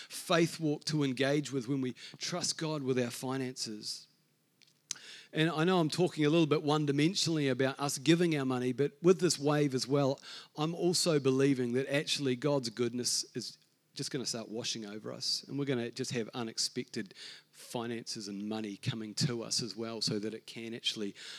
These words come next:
flow through us. He says, "I am the bread of life. Whoever comes to me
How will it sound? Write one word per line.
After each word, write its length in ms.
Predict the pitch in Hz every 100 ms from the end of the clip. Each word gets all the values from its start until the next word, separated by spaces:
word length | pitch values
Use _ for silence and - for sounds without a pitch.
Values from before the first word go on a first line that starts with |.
| -
flow 560 | - - 127 117 113 104 - - -
through 640 | - - 117 113 110 113 - -
us. 580 | 110 95 - - - - _ _ _ - - - -
He 120 | -
says, 260 | 113 127 107 -
"I 220 | 131 135
am 140 | 135
the 100 | 127
bread 300 | 117 120 120
of 160 | 117 104
life. 300 | 113 110 101
Whoever 340 | 113 131 143 139
comes 420 | - 127 135 -
to 100 | 127
me 300 | 113 107